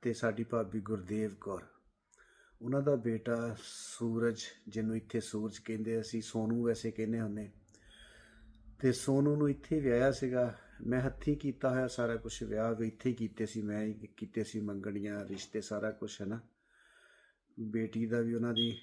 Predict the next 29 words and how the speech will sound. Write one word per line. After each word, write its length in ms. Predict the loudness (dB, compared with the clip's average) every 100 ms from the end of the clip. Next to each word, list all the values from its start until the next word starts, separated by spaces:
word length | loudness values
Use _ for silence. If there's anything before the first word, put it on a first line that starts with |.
| -12 -12
ਇੱਥੇ, 280 | -6 -2
ਰੂਬੀ, 440 | -2 -2 -4 -4 -6 -14 -18
ਸੂਰਜ 480 | -6 -4 -2 -4
ਦੀ 260 | -4 -4 -4
ਸਿਸਟਰ 480 | -4 -8 -4 -4 -2
ਆ, 100 | -2
ਉਹਨਾਂ 200 | -4 -2
ਦਾ 100 | -2
ਵੀ, 80 | -2
ਦੋਨਾਂ 320 | -2 -2 -2
ਦਾ 120 | -2
ਮੈਂ 220 | -2 -2
ਹੀ 220 | -2 -6 -10 -20 _ _ -10
ਚਲੋ 240 | -4 -4
ਕੀਤਾ 340 | -4 -6 -4
ਸੀਗਾ। 340 | -2 -2 -2 -4
ਸੰਜੋਗ 560 | -2 -2 2 4 4
ਹੁੰਦੇ 280 | 2 0 0
ਨੇ, 100 | -2
ਮੈਂ 260 | 0 0 -2
ਕੌਣ 220 | -2 -2
ਹੁੰਦਾ 260 | -2 -2 -4
ਕਰਨ 260 | -4 -2
ਵਾਲਾ, 140 | -2 -2
ਪਰ 200 | 0 2
ਵੈਸੇ 300 | 2 0 0
ਮੈਂ 140 | 0
ਕਹਿੰਦਾ 300 | -2 -2 -2
ਵੀ 240 | -2 -6